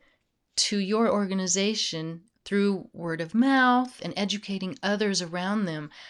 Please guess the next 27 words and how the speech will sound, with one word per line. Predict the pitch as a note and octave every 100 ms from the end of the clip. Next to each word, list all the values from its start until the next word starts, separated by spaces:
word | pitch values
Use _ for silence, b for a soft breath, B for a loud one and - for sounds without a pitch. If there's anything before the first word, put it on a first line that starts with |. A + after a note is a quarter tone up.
| B
so | - -
that | F3+ E3+
people | - G#3 F#3+ F3 -
do | G#3 B3+
understand | G3+ E3 F3 - F3 E3 E3 E3
that | E3+ F3
the | E3+
work | G3 G#3
you're | F#3+
doing | F3 G3+ A3+ F#3+ E3+ - _
is | G3+ A#3 G#3+ F3+ D#3+ - - _ _ _ _ _ _ _
helpful. | - E3+ - - F3 E3+ - _ _ _ _ _ _
And | F#3+ F#3 F3 F3 E3 b b b b b _ _ -
you're | F#3
right, | F#3 G3+ E3 - _ _ _ _ _ D#3+
taking | - G#3 G#3 G3+
care | G#3 G3+
of | F#3+
one | G3 A3
tiger | G#3+ F3 F3 E3+
doesn't | F3+ F3 F3
solve | - F3+ F3+
the | D#3+
problem. | - G3+ A#3 E3 - - b b b b b b b _ - A3+
The | -
solution | F3 F#3+ F#3+ G3+ G3 F#3+ F#3
was | F3 E3+ F3 E3+ -